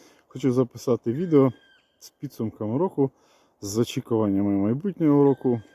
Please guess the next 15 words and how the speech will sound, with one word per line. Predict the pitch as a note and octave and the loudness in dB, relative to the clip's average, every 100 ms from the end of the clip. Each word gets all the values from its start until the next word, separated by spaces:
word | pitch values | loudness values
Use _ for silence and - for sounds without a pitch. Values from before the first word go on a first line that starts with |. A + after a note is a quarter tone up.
| _ _ _ _ _ _ _ - | _ _ _ _ _ _ _ -4
І | F3 | 0
трошки | C#3+ A2+ - A2+ | 0 -2 -6 -4
філософії, | A2+ G#2+ - F2 - G#2 | -2 -2 -4 -14 -12 -8
не | |
можу | G#2 F2+ F2+ | -8 -6 -8
я | |
без | F2 F2+ | -10 -12
цього. | - F2 F2+ _ _ _ _ _ _ - | -18 -18 -20 _ _ _ _ _ _ -4
Е, | G2 G2 G2 F#2+ - _ - | 0 2 2 0 -8 _ -8
почати | B2 - E3+ D3 | -6 -2 -2 -4
хотів | - C3 - C#3 | -4 -6 -4 -2
би | C3 B2+ | 0 0
з | - | -2
того, | D#3+ D3 C3+ | -4 0 0
що | - - C3 B2+ B2+ | -2 -4 0 2 0